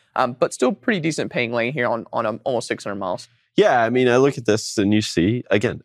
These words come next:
Speaker 2: upward movement in April, which is a good thing because the rest of the market has been trending lower in April. So maybe one to check out, but I think I look at this and I know Green Bay has been one of those markets. We looked at it yesterday in the head haul index,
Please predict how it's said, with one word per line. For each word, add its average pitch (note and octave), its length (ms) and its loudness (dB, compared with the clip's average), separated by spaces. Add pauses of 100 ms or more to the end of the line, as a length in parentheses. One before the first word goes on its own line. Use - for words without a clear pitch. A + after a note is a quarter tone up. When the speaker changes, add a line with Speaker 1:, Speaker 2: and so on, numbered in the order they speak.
Speaker 2:
upward G#2+ 340 0
movement G#2 380 0
in F2 220 -12
April, D#2 420 0
which D#2 240 -10
is D#2+ 80 -6
a E2+ 60 -2
good C3+ 260 0
thing F#2+ 260 2
because F2+ 340 -4
the F2 120 -2
rest B2+ 260 2
of A#2+ 100 -2
the A2+ 60 -2
market G#2+ 340 0
has - 180 -16
been F#2+ 120 -2
trending A#2 440 -2 (360)
lower D#3+ 420 4
in F#2+ 220 0
April. - 360 -2
So - 260 0 (640)
maybe F#3 200 4
one F#3+ 160 2
to E3 60 -2
check F3+ 220 2
out, G3+ 320 2
but D#3 140 4
I D#3 40 2
think A3 380 -2 (640)
I C3 60 4
look D#3+ 200 2
at F3 80 -6
this - 340 -2 (120)
and A#2 160 2
I A#2+ 60 4
know C3 120 4
Green A#2+ 300 2
Bay C3 200 4
has C3+ 120 0
been A#2 160 2
one A#2+ 140 2
of A2+ 40 4
those G#2+ 160 2
markets. A2+ 540 -2
We A2+ 80 4
looked B2 240 2
at A#2+ 100 6
it - 120 0
yesterday A#2+ 480 4
in F#2 60 2
the F#2 60 -2
head D3+ 180 0
haul A2+ 320 0
index, F#2 560 0